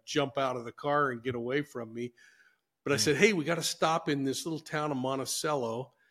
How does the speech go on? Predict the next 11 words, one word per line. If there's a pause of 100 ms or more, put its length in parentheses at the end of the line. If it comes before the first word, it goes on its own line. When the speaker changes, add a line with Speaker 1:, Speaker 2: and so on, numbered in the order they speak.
(320)
Speaker 1:
because
I,
Speaker 2:
Mm-hmm.
Speaker 1:
I (100)
have
uncovered
that
she
might
have
been